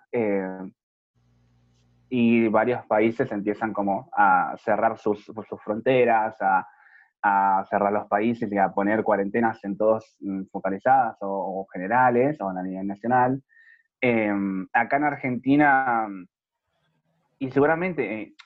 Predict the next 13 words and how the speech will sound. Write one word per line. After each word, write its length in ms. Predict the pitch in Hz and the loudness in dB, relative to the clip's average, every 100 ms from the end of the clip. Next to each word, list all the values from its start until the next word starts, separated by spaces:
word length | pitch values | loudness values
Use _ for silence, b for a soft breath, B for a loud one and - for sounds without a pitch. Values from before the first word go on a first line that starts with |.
| - | -4
en 140 | 117 | 0
todo, 240 | 139 139 104 | 2 0 0
en, 260 | 110 107 101 | -2 -4 -6
y 100 | 107 | -2
seguramente 400 | 120 117 120 113 | 0 0 0 -2
en 60 | |
otros 180 | 107 107 | 0 -2
países 240 | 104 98 - | -2 -4 -6
también, 240 | 110 104 B B B B | -4 -4 B B B B
eh, 380 | - 120 107 101 | 0 2 4 2
de 140 | 98 117 | 2 0
repente 680 | 117 - 131 131 135 131 117 | 0 -2 -2 2 2 2 0
era 260 | 110 107 | 0 -2